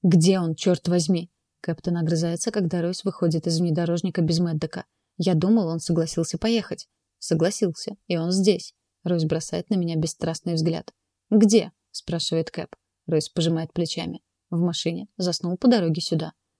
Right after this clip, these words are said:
«Тут ехать две минуты», говорю я. «Верно». Ройс начинает уходить. Но не похоже, чтобы он вообще спал по ночам. Кэп свирепо смотрит на него, качая головой. Совсем хреново, чувак.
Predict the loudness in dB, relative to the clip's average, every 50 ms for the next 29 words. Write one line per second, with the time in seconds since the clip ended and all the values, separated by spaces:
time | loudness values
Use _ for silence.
0 | _ _ _ -2 -2 0 2 2 2 2 2 0 -4 0 0 0 0 2 0 0
1 | 2 2 2 2 0 -2 -8 -12 _ _ -6 -4 -2 0 0 0 0 0 -2 -2
2 | -6 _ _ _ _ _ _ 2 6 6 6 6 6 2 -4 -6 -8 _ _ _
3 | _ -8 -4 -4 -4 -4 -2 -6 -6 -4 -4 -4 -4 -4 -6 -8 -8 -6 -6 -4
4 | -4 -6 -8 -12 _ _ _ _ _ -2 2 4 4 4 2 0 -2 0 0 0
5 | 0 0 -2 0 0 0 0 0 0 0 -2 -2 -4 -4 -6 -6 -6 -6 -6 -6
6 | -6 -6 -6 -4 -4 -4 -4 -4 -6 -8 -8 -8 -8 -10 _ _ _ _ _ _
7 | _ _ _ -6 -6 -4 -4 -4 -2 0 0 0 -2 -4 -6 -8 -6 -6 -6 -6
8 | -6 -8 -6 -4 -2 -2 -2 -2 -4 -4 -6 -6 -6 -4 -4 -2 -2 -2 -2 -4
9 | -4 -6 -6 -8 -10 _ _ _ _ _ _ _ _ -10 -10 -8 -8 -6 -6 -6
10 | -8 -8 -6 -4 -2 -2 -2 -2 -4 -4 -4 -4 -4 -6 -6 -6 _ -16